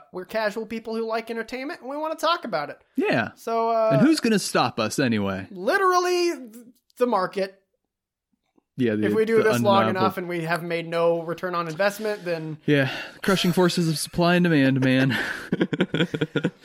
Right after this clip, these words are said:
Speaker 1: Uh, I'm, I'm explaining a little bit more about what we're about
Speaker 2: Yep.
Speaker 1: because this is kinda, we're launching a little bit more into,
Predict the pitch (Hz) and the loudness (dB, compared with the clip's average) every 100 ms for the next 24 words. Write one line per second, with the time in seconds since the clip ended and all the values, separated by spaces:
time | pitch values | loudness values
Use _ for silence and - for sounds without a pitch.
0 | 254 226 226 226 269 311 320 339 359 381 | -4 2 2 2 2 0 -2 -4 -4 -4
1 | - 359 359 370 330 339 269 240 240 240 | -4 -2 -2 0 -2 -2 0 2 2 2
2 | 208 220 233 233 170 175 185 160 165 170 | 0 0 0 0 0 -2 -2 0 0 0
3 | 170 175 185 202 190 180 180 175 175 175 | -4 -10 -12 -6 -4 -4 -4 -4 -4 -6
4 | 170 170 170 170 165 160 - 170 160 147 | -6 -6 -6 -8 -6 -8 -10 -10 -8 -10